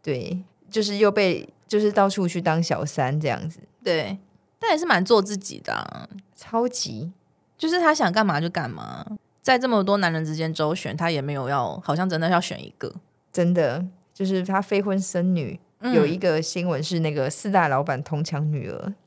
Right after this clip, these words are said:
Speaker 1: <laughs> 然后所以有薛明志啊，然后有
Speaker 2: 但是这些大老板们自己都没有小孩吗？
Speaker 1: 都有。
Speaker 2: 都有吧。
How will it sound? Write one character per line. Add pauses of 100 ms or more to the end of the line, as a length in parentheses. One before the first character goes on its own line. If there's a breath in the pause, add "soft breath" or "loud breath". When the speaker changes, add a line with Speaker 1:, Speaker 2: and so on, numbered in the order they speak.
Speaker 1:
<laughs>
然
后
所
以
有
薛
明
志
啊， (140)
然
后
有 (600)
Speaker 2:
但
是
这
些
大
老
板
们
自
己
都
没
有
小
孩
吗？ (640)
Speaker 1:
都
有。
Speaker 2:
都
有
吧。